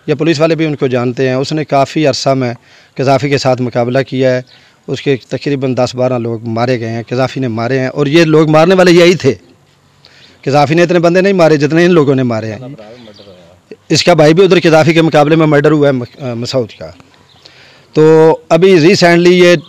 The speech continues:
कज़ाफ़ी वाला सुलह करवाई है इसने, चौधरी फवाद साहब ने सुलह करवाई है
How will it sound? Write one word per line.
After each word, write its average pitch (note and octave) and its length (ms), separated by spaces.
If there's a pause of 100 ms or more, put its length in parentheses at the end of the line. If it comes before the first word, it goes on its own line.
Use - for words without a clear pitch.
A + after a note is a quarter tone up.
(120)
कज़ाफ़ी D3 500
वाला D#3+ 180
सुलह D#3+ 240
करवाई E3+ 340
है E3 120
इसने, D3+ 200
चौधरी D3 240
फवाद C#3 240
साहब C#3 160
ने B2+ 100
सुलह B2 220
करवाई G2 320
है D#2+ 200